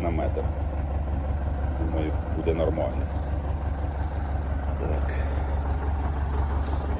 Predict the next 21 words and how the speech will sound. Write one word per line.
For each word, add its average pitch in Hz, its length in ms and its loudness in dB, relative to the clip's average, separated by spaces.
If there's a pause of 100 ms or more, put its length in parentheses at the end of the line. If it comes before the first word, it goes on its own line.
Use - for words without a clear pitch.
(100)
Отака 131 380 8
у 110 100 10
нас 110 200 2
пшеничка, 151 600 4
друзі. 117 400 8 (1200)
Шестопаловка. 101 920 10 (1900)
Я 98 100 10
вам 107 140 8
скажу, 98 340 8
все 123 240 10
ручна 110 440 8
робота. 82 540 6 (1300)
Ну, 104 120 4
провіяли. 104 680 10 (1080)
Там 80 160 4
теж 87 220 4
в 80 180 2
чоловіка 85 380 6
така - 240 6
самодільна 82 640 4
віялочка. 98 640 8